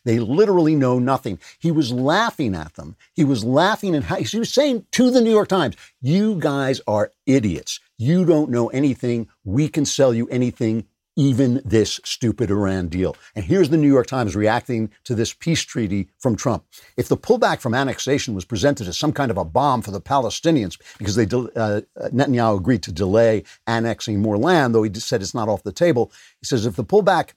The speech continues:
was presented as some kind of a bomb for the Palestinians, many of them considered it instead a stab in the back. The deal was a diplomatic coup for Israel, but it ruptured decades of professed Arab unity around the Palestinian cause." That's because the Palestinian cause is crap.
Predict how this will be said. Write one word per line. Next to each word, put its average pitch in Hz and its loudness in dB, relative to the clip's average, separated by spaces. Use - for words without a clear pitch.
was 120 -4
presented 131 -2
as 117 -4
some 156 -4
kind 139 -2
of 101 -2
a 101 -2
bomb 135 -2
for - -10
the 98 -8
Palestinians, 123 0
many 233 0
of 170 6
them 135 2
considered 131 -2
it 110 -8
instead 107 -2
a 87 -8
stab 160 0
in 101 -6
the 87 -10
back. 101 -2
The 104 -10
deal 135 0
was 110 -2
a 101 -2
diplomatic 131 -4
coup 214 -2
for 156 -4
Israel, 131 2
but - -6
it 110 -2
ruptured 107 0
decades 104 -2
of - -8
professed 135 -2
Arab 143 2
unity 131 0
around 127 2
the 123 0
Palestinian 113 0
cause." 196 2
That's - -4
because 180 -4
the 147 2
Palestinian 175 -2
cause 196 -2
is 208 2
crap. - -4